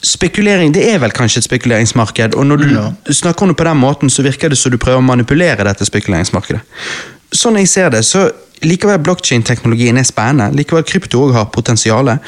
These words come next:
Speaker 1: så har krypto i seg selv en veldig lav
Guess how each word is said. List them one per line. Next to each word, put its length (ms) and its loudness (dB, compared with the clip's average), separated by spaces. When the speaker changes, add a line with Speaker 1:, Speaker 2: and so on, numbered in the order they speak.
Speaker 1:
så 140 0
har 120 4
krypto 320 -2
i 60 2
seg 180 0
selv 520 0
en 100 2
veldig 280 0
lav 400 2